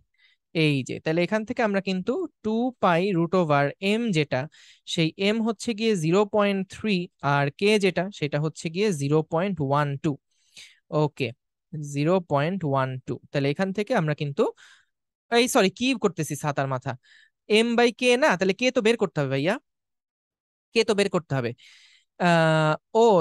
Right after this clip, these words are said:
তানভীর স্কুলের ফ্রেন্ড, আচ্ছা, আচ্ছা, এই জন্য বললো, ঠিক আছে, গুড। দেখো আমরা এখান থেকে কি লিখতে পারি, এমজি সমান সমান কেএস, এমজি সমান সমান K into S, তাহলে কে এর যে ভ্যালুটা ভাইয়া, সেটা কত হবে, এমজি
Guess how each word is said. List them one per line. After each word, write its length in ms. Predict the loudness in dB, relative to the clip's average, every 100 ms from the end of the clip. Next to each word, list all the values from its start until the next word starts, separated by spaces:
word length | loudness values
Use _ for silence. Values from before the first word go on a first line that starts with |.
| 2 _ 0
তানভীর 440 | 0 2 0 2 0 -2
স্কুলের 260 | 0 0 0
ফ্রেন্ড, 160 | -2 -2
আচ্ছা, 140 | -4
আচ্ছা, 120 | -6
এই 60 | -6
জন্য 120 | -6 -6
বললো, 160 | -6 -8
ঠিক 100 | -8 -10
আছে, 100 | -6
গুড। 120 | -8 -8 _ _ -20 -20 -18 -2
দেখো 160 | 2 4 4
আমরা 120 | 4
এখান 120 | 2 0
থেকে 120 | -2 0
কি 60 | 0
লিখতে 180 | 0 2
পারি, 120 | 2 0 0
এমজি 240 | 2 2 2 2
সমান 180 | 2 2
সমান 180 | 0 -2 2
কেএস, 400 | 2 2 0 0 -4 -8 -2 2
এমজি 280 | 2 2 -2 0
সমান 220 | 2 2 0
সমান 200 | 0 -2 0
K 20 | 0 2 0
into 220 | 2 0 0 -2 -2
S, 20 | 0
তাহলে 200 | 2 2 0
কে 100 | 2 4
এর 80 | 2
যে 60 | 2 4
ভ্যালুটা 340 | 2 2 2 2
ভাইয়া, 180 | 2 2 0
সেটা 180 | -2 0
কত 100 | 2 2
হবে, 200 | 4 4 0 2 0
এমজি 440 | 0 0 -2 -2